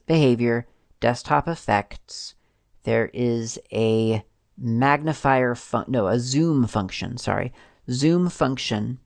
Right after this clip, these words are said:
which allows you to assign a keyboard shortcut to magnifying or demagnifying your screen. And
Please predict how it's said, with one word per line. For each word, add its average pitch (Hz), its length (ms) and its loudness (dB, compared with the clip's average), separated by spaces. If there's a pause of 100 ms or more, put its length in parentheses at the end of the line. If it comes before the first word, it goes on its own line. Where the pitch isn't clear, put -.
which 123 520 0 (400)
allows 127 500 4
you 123 200 -2
to 117 520 -4
assign 117 680 -2 (440)
a 117 80 0
keyboard 127 540 2
shortcut - 680 -2 (100)
to 113 480 2 (280)
magnifying 117 880 2
or 110 180 0
demagnifying 107 1160 -2 (260)
your 107 220 0
screen. 107 520 -6 (800)
And 117 460 2